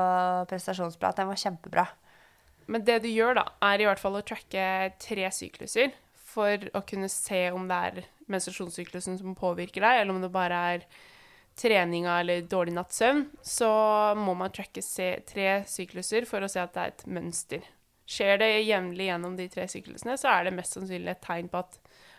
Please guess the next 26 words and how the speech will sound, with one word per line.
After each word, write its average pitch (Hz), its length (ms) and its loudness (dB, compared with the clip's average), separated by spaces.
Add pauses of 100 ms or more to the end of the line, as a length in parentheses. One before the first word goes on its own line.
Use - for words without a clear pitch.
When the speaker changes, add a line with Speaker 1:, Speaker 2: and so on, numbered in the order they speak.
Speaker 2:
ok, 254 200 2 (180)
det 208 160 2
er 208 100 4
menstruasjonssyklusen 185 1040 -6
som 180 240 -6
gjør 180 280 -4
at - 140 -12
du 208 120 -2 (800)
føler 185 240 -4
som - 140 -8
du - 80 -6
gjør. - 160 -12 (220)
Speaker 1:
Og 185 120 -4
det 175 140 -2
betyr 208 260 -4
jo 180 100 2
at 175 220 -2 (300)
du 185 80 -4
bør 175 180 -4
jo 214 80 2
egentlig 190 220 -6
sette - 400 -2
av 170 240 2
et 175 160 -10
drøyt 160 300 -6
kvartal 185 640 0